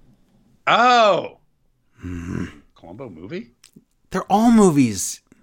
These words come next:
Speaker 1: They're not movies.
Speaker 2: Yes, they are.
Speaker 1: They're T V movies. That doesn't count.
Speaker 2: Okay, but if they're longer than an hour, yes, that counts. Okay, and also, Larry, I thought your fav-, Rip Torn was in your favorite movie. Am I thinking of this wrong?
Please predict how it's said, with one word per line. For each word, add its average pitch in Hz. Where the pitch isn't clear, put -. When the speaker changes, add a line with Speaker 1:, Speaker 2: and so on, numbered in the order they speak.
Speaker 1:
They're 233
not 226
movies. 107
Speaker 2:
Yes, -
they 175
are. 214
Speaker 1:
They're 156
T 185
V 147
movies. 92
That 120
doesn't 123
count. -
Speaker 2:
Okay, 180
but -
if 156
they're 147
longer 147
than 147
an 143
hour, 135
yes, 123
that 120
counts. 98
Okay, 139
and 135
also, 117
Larry, 113
I 123
thought 147
your 135
fav-, 127
Rip 127
Torn 131
was 117
in 120
your 110
favorite 110
movie. 110
Am 113
I 156
thinking 185
of 190
this 196
wrong? 196